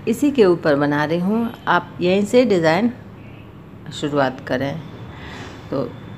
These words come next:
पहला फंदा हम slip कर लेंगे, फिर तीन फंदा उल्टा, एक, दो, तीन। फंदा उल्टा बुनने के बाद तीन फंदा सीधा बुनेंगे।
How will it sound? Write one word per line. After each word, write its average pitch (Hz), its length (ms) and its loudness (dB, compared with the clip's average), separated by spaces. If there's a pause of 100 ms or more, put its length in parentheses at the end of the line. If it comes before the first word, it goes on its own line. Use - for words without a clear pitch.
(220)
पहला 165 260 4
फंदा 196 360 2
हम 190 360 0
slip 170 400 -4
कर 202 120 4
लेंगे, 220 480 0 (420)
फिर 208 140 0 (220)
तीन 240 240 8
फंदा 175 460 2
उल्टा, 147 460 -2 (880)
एक, 185 440 -2 (1400)
दो, 170 440 2 (1040)
तीन। 139 500 0
फंदा 175 520 0
उल्टा 170 320 2
बुनने 180 340 2
के 190 160 -2
बाद 202 360 2 (720)
तीन 175 220 2
फंदा 165 400 -2
सीधा 175 400 0
बुनेंगे। 208 500 2